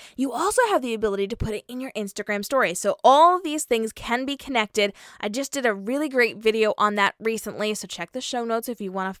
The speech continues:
see the button for button tutorial on how to get that done. And you can really get a lot of life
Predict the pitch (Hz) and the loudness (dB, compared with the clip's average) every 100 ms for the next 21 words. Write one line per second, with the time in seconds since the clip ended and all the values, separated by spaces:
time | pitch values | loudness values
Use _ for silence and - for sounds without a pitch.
0 | - - 202 196 185 208 220 214 196 220 | -12 -6 -4 -4 -4 -4 -4 -4 0 0
1 | 226 220 214 233 214 190 190 180 170 196 | -2 -8 -4 0 2 2 -2 0 0 2
2 | 220 - 220 254 269 226 202 - _ 226 | -2 2 2 4 6 6 4 -4 _ -8
3 | 220 277 294 247 254 285 349 370 294 233 | -4 -4 -4 -6 -4 -2 0 0 0 0
4 | - - 226 226 226 240 320 480 302 247 | -2 2 4 4 0 -2 -4 -4 -2 0
5 | 392 202 170 - | 0 0 -2 -8